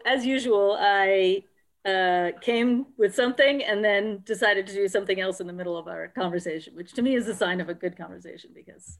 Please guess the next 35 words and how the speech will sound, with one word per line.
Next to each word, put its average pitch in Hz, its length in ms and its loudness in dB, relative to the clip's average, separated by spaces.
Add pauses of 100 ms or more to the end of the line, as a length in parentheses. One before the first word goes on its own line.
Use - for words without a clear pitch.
it's, 175 220 -16 (140)
um, 170 300 -8 (400)
gotten 170 240 -4
me 170 100 -4
some 175 200 -8
new, 160 380 -6
new 190 220 0
thoughts 175 340 -2
and 175 120 -2
new 175 140 -6
ideas. 160 680 -6
Um, 180 260 -2
so 196 180 0
the, 190 480 4
uh, 185 340 4
and 180 100 -2
I 175 60 0
don't 196 340 -2
have 190 120 -2
a 185 40 -2
copy 196 360 -2
of 185 100 -2
it 190 80 -4
here, 214 300 -2
but, 175 280 -6 (160)
um, 180 440 -4 (420)
the 196 80 -2
thing 208 220 -2
that 196 80 0
I 185 140 2
would 185 120 2
like 175 300 -2
to 170 580 -2 (220)
bring 175 520 -2
is 165 560 -4